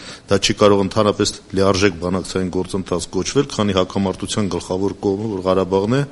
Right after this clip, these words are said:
այդ սեղանի շուրջ չի նստած։ Ուրեմն այստեղ խոսք չի կարող գնալ բանակցությունների մասին, բայց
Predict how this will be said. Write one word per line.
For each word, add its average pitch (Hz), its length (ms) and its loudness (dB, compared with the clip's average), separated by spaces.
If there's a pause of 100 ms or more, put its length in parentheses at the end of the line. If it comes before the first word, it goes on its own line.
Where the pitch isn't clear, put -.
(300)
այդ 95 160 0
սեղանի 104 400 0
շուրջ - 220 -6
չի 98 160 -2
նստած։ - 340 -8 (400)
Ուրեմն 101 320 4
այստեղ 98 300 0
խոսք 101 260 -2
չի - 140 -4
կարող 85 240 2
գնալ 107 240 2
բանակցությունների 92 640 -2
մասին, 85 340 -6
բայց 117 160 4